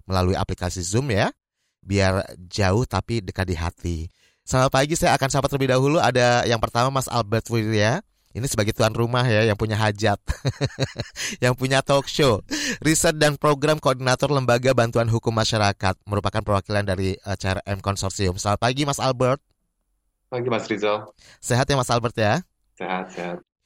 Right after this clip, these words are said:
Speaker 1: Dan kemudian ada Bapak Hari Kurniawan dari Komnas ham. Selamat pagi Pak Hari.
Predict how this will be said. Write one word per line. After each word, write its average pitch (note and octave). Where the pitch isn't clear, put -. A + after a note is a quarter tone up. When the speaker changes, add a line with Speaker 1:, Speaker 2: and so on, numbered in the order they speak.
Speaker 1:
Dan B2
kemudian D3+
ada C#3+
Bapak B2
Hari B2+
Kurniawan B2
dari A2
Komnas A2+
ham. F3+
Selamat -
pagi C3
Pak A#2+
Hari. C#3+